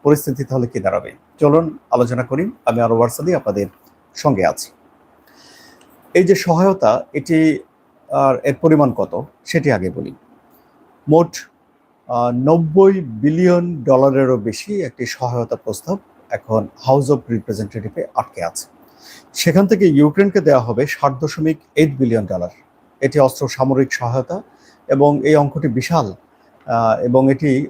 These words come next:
আহ, House of Representative-এ আটকে আছে। কারণ হলো যে House of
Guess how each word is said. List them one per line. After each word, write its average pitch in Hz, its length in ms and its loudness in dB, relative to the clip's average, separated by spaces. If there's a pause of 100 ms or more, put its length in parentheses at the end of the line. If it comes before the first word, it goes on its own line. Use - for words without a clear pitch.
(160)
আহ, 117 680 -2
House 151 200 4
of 139 200 0
Representative-এ 135 800 -4
আটকে 120 280 -2
আছে। 160 340 -2 (480)
কারণ 139 260 2
হলো 143 220 0
যে 113 300 -2 (180)
House 151 200 0
of 160 80 0